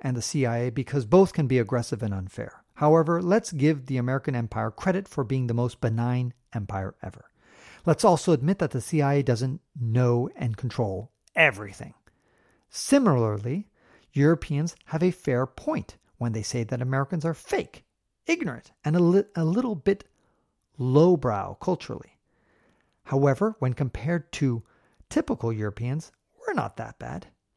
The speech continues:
Pass this on to anyone who tries to argue otherwise,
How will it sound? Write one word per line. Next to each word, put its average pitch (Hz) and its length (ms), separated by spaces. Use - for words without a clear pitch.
Pass 294 300
this 226 240
on 160 240
to 143 140
anyone 131 400
who 120 240
tries 107 340
to - 100
argue 110 440
otherwise, - 420